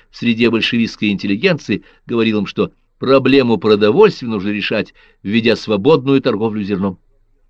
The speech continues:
Со временем, однако, Зиновьеву удалось путем угроз и поощрений создать несколько продотрядов,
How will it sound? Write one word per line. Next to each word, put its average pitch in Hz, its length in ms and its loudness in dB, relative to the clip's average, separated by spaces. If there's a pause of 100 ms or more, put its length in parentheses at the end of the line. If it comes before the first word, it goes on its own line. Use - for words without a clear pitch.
(560)
Со 104 320 2
временем, 135 560 0
однако, 101 400 0
Зиновьеву 101 540 0
удалось 104 480 2
путем 98 400 -4
угроз 98 360 0
и - 40 -14
поощрений 101 640 -4 (180)
создать 107 800 0
несколько 165 420 -2
продотрядов, 135 640 -2